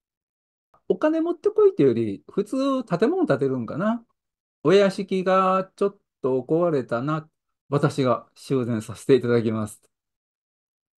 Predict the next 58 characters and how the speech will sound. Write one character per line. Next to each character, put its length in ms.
お 100
寺 260
が 60
欲 160
し 260
い 20
な。 320
私 380
が 100
建 160
て 80
さ 160
せ 120
て 100
い 40
た 80
だ 120
き 100
ま 120
す。 200
っ 20
て 80
な 120
わ 80
け 100
で 80
ね、 260
国 220
司 140
ご 120
っ 80
つ 160
い 40
儲 200
け 80
て 100
ま 120
す 80
か 100
ら 100
ね。 240
で 80
も 100
国 240
司 100
っ 60
て、 440
国 260
司 120
に 160
任 300
命 200
し 140
て 680
も 160
ら 160
え 100
る 120